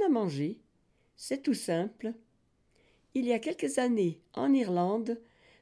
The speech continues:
nous avons vu quelque chose d'affreux. Un troupeau de vaches, qui n'avait bien sûr déjà plus de cornes, mais aussi la queue coupée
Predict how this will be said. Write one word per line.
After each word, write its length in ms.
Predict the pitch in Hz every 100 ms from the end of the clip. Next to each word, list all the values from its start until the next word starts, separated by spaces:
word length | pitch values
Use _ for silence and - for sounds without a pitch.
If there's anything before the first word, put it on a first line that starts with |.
| -
nous 160 | 240 254
avons 240 | 233 233
vu 180 | 233 294
quelque 240 | 233 226
chose 320 | 220 285 262
d'affreux. 460 | 175 165 - 151 143 - _ _ _ _ _ _ _ _ _ _ _
Un 120 | 214
troupeau 480 | 214 - 370 - 285
de 100 | 233
vaches, 540 | 180 185 233 - - - _ _ _ _
qui 140 | 214
n'avait 320 | 202 196 185
bien 240 | 170 185 185
sûr 300 | - 180 147
déjà 340 | 165 151 139
plus 200 | 135 190
de 100 | 208
cornes, 580 | 285 320 339 330 277 254 _ _ _ _ _ _
mais 240 | 220 277 269
aussi 460 | 277 - - 202
la 160 | 190 220
queue 260 | 226 294 277
coupée 720 | - 320 - 233 220 247